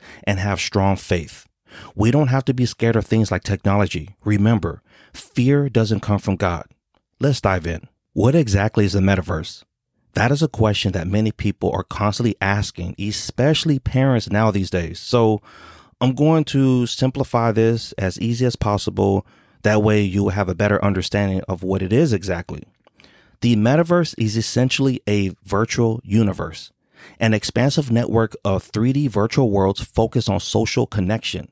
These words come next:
It's like the internet brought to life or stepping inside a computer game where you can interact with environments and other people in real time.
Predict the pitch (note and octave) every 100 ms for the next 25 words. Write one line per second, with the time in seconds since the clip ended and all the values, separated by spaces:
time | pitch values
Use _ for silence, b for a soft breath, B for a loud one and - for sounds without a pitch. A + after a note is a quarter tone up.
0 | _ A2 G#2 A#2 B2+ C#3 C#3 A#2 A#2 A2+
1 | G2 G2+ G#2 - G2+ F#2 F2 - F#2+ -
2 | - A2+ B2 A#2+ A2 G#2+ - F#2+ B2 A#2+
3 | G2 G2 F#2 G#2 - F#2+ A2 A2+ G#2 G#2
4 | G2+ F2 F#2+ F#2+ G2+ G#2 G2+ G2+ G2+ G#2
5 | - A2+ F#2+ F#2 F2+ G2 F#2 A2 G2 E2+